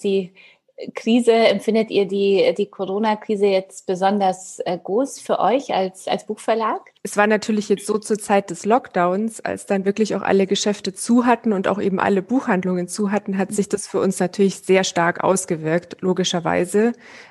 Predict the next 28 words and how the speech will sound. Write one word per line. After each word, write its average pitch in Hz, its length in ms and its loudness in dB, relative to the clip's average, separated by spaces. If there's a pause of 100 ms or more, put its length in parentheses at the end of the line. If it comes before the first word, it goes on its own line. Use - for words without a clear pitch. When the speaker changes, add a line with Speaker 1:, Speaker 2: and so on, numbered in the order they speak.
Speaker 2:
Ähm, 185 480 -2
dann 185 200 2
war 185 140 4
es 190 100 -4
auch 190 140 0
noch 185 140 -4
so, 208 380 4
dass 185 260 2
Amazon 208 920 0
dann 190 180 0
auch 196 200 -4
nicht 208 240 -2
wirklich 202 320 -2
in 190 120 -4
die 190 120 -6
Bresche 226 340 0
gesprungen 185 460 -4
ist - 180 -4
und 185 140 -4
dann 185 120 -2
plötzlich 196 460 -4
der 185 200 4
Anbieter 208 540 0
war, 202 320 4
wo 208 100 2
dann 196 200 2
die 196 80 -8
Bücher 226 440 0